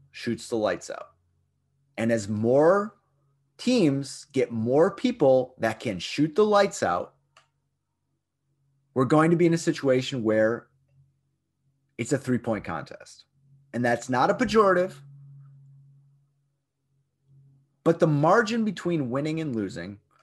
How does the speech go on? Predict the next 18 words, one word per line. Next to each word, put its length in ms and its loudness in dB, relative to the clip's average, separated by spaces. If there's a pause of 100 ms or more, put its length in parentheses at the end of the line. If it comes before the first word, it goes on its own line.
(220)
when 180 -6
so 400 -2
many 220 -4
threes 560 -6
are 80 -2
being 240 -6
taken 420 -10
in 140 -12
a 80 -12
game 260 -18 (1500)
oftentimes 920 0
rests 440 -2
on 460 -4 (400)
three 340 -2
or 80 2
four 600 0 (380)
made 280 -2
baskets 720 -4